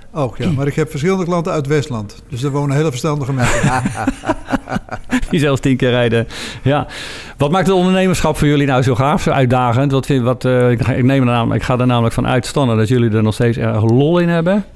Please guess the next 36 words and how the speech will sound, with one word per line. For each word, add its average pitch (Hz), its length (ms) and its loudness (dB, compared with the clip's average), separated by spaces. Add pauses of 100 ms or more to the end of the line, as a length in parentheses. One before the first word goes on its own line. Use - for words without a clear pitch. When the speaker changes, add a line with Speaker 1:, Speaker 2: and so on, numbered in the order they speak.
(140)
Speaker 2:
Waar 117 320 0
zit 127 180 0
nou 107 180 2
die 104 140 0
lol? 104 440 0 (1400)
Speaker 1:
Ja, 95 200 -10
voor 120 120 -8
mij 180 200 0
is 147 80 -2
de 160 80 -2
lol, 190 400 0 (1500)
ik 170 120 -6
ga 160 120 -4
nooit 202 240 2
met 165 120 -2
tegenzin 143 380 0
in 131 60 -2
mijn 127 120 -6
werk, 185 360 -2
want 165 120 -10
ik 151 80 -6
vind 151 160 -4
het - 140 -16 (240)
het 151 140 -8
mooiste 175 320 -2
werk, 151 240 -2
maar 147 200 -4
ik - 120 -6
hou 139 180 -2
van 127 140 -4
vernieuwing. 131 380 -2 (1160)
En 139 100 -10
dan 139 80 -6
denk 139 200 -2
ik 120 80 -8
van, 123 260 -8